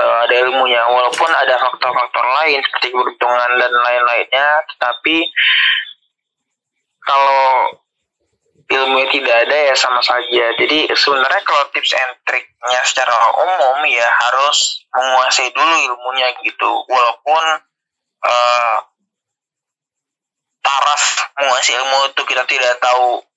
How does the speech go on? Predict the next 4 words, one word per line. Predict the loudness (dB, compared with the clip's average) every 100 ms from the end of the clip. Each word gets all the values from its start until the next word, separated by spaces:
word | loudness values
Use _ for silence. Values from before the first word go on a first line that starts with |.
| _ -20 -8
batasannya | -4 -2 -2 -2 -2 -2 0 0 0 0
atau | 2 2 2 0 -4 -6
standarnya, | -4 0 0 0 0 0 0 0 -2 -2
tapi | -4 -2 -2 -2